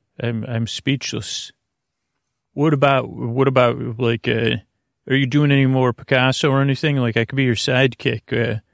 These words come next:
like a fictional sidekick that never, they say, "Well, this is my sidekick, uh, the charismatic chuckler." My, my friend, I don't think it's, uh, there's something in the, uh,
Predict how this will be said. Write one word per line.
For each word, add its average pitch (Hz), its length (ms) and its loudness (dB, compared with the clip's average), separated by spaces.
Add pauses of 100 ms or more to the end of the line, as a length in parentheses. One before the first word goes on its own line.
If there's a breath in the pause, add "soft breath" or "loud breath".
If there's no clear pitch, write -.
(800)
like 127 180 -4
a 123 60 -4
fictional 127 440 0
sidekick 127 520 0
that 120 160 -2
never, 120 380 0
they 120 140 2
say, 117 180 -4
"Well, 120 160 -4
this 135 220 -2
is 123 140 -12
my 117 140 -2
sidekick, 120 600 -6 (120)
uh, 110 140 -4
the 117 120 -4
charismatic 120 640 -4
chuckler." - 680 -8 (1120)
My, 123 160 -4
my 131 200 0
friend, 143 220 2
I 135 60 4
don't 139 240 0
think 139 180 -2
it's, - 240 -6
uh, 117 300 -2
there's 123 180 -2
something 143 400 0
in 123 180 4
the, 117 60 0
uh, 113 580 -2